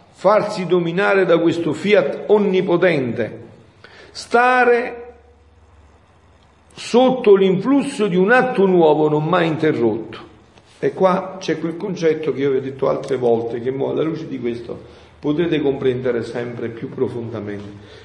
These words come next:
Quello che è un poco riprodotto in quel mosaico che c'è nel mio santuario, qua la Madonna del Bagno, no?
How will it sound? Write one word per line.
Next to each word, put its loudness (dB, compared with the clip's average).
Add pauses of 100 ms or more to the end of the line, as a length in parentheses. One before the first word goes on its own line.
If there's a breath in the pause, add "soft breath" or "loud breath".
Quello 2
che 0
è 6
un 0
poco 2
riprodotto -2
in -8
quel -4
mosaico -2
che -6
c'è -8
nel -6 (220 loud breath)
mio -2
santuario, -4
qua -6
la -8
Madonna -8
del -8
Bagno, -12
no? -4